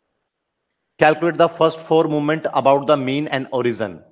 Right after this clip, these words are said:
अब सबसे पहले यहां से आप जो relationship between आपने पढ़ा है, row movement and central movement, तो वहां से आपके पास में about the mean आप निकाल सकते हैं, और about the mean से आप फिर अपने पास में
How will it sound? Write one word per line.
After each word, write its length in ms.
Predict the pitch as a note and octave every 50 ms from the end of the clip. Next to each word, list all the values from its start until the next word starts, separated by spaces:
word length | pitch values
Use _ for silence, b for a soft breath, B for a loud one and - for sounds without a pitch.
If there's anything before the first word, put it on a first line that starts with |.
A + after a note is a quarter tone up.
| _ _ _
अब 60 | C3+ -
सबसे 220 | - C3+ - F#3
पहले 200 | F3+ F#3 F3 F3+
यहां 260 | F3+ E3 D3 C#3 D#3+ E3
से 160 | E3 F#3 F3+
आप 280 | E3+ D#3+ D#3+ E3 - E3+
जो 180 | D3+ D3 C#3
relationship 480 | B2+ C#3 C#3+ C#3+ F3 E3+ D3 D#3+ D3+ B2+
between 300 | D3+ C#3 D3 C#3 D#3 D3+
आपने 220 | D3 D3 D3+ D#3
पढ़ा 200 | D3 D#3 E3+ G3
है, 80 | F#3+ A#2+ E2+ - - _ _ _ _ _ _ _ _
row 180 | A#2 A#2+ C#3 D3+
movement 520 | D3+ D3 C#3+ D3 D3 D3 D3 B2+ - - - _ _ _ _ _ _ _ _ _ _ _ -
and 180 | C#3+ C#3+ C#3 C#3+
central 320 | C#3+ B2+ B2 C#3+ C#3 C#3
movement, 340 | C3 A#2+ G#2+ G2 F2+ - - - _ -
तो 100 | D3+ D3+
वहां 300 | C#3 A#2+ A#2+ D3 D#3+ F3
से 140 | - F#3
आपके 280 | E3 D3+ D3 - - D#3+
पास 280 | - - C#3+ C#3 - - -
में 120 | E3 E3+ -
about 320 | D3 C3+ B2 C3 C3 C3 E3
the 80 | E3 D#3+
mean 280 | C3+ B2+ C#3 D3+ D3
आप 160 | C#3 C3 - C3
निकाल 240 | C3 A2+ A2 G#2+ G#2
सकते 260 | - G2+ - _ G#2
हैं, 80 | G2+ G2
और 180 | A2+ G#2+ C3
about 260 | C3 C#3 C#3+ D3 C#3+
the 80 | D#3 D3 C3+
mean 180 | C3+ C#3+ D3 C#3
से 100 | D#3 E3
आप 280 | - C3 C3+ C3+ - -
फिर 120 | - D3 C#3
अपने 220 | B2+ - B2+ C3 A#2+
पास 200 | - C3 B2 - D#3
में 160 | F3 F3